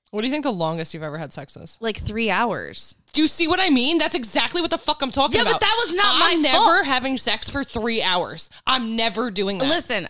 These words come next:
Speaker 2: in all fairness, that was not my fault. I didn't expect it. I, I would have been done with it being over literally two hours and forty minutes sooner.
Speaker 1: But how did
Speaker 2: Because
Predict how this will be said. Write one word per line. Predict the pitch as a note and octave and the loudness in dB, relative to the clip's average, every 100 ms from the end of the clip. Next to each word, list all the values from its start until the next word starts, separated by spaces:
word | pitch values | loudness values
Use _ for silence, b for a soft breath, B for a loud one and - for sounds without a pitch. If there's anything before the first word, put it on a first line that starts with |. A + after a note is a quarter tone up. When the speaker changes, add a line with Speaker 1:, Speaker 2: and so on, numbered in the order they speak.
| - | -4
Speaker 2:
in | C4 D#4 F4 | -2 -2 0
all | C4 C4 C4+ | 2 4 2
fairness, | - A#3+ A#3+ A#3 A#3 | 0 0 2 0 -2
that | G#3+ F#3+ | -2 0
was | F3 D#3+ | -2 -2
not | E3+ A3 | -2 0
my | E4 | -2
fault. | E4+ B3+ A#3 A3+ A3+ | -2 -2 0 0 -2
I | F#3 F3+ | -4 -6
didn't | F3 - A#3 C4+ G3 | -8 -6 -4 -2 -4
expect | - - A#3+ B3 - | -10 -6 -4 -4 -4
it. | G3+ G3 | -6 -4
I, | F#3+ - | -6 -2
I | G3 D4 | 0 0
would | E4 | 0
have | |
been | C#4+ A#3+ | 0 2
done | A#3 | 2
with | A3+ | 0
it | G#3 | -2
being | G3 G3 | -4 -2
over | F#3+ F3+ F3+ F3 | 0 0 -2 -4
literally | F#3 G3+ G3+ F#3+ F3+ F3 _ | -6 -4 -2 -2 -6 -10 _
two | - B3 | -6 0
hours | B3 A3 G3+ | 2 2 0
and | F3+ | -4
forty | - F#3+ F#3 | -6 -6 -6
minutes | F3 E3 | -6 -6
sooner. | - D#3 F2+ - _ _ _ _ _ _ _ _ | -8 -8 -10 -16 _ _ _ _ _ _ _ _
Speaker 1:
But | - A3+ | -4 -2
how | G#3 G#3 | 0 0
did | G#3+ G3 - _ _ _ | 0 -6 -16 _ _ _
Speaker 2:
Because | C4 D4 | -2 0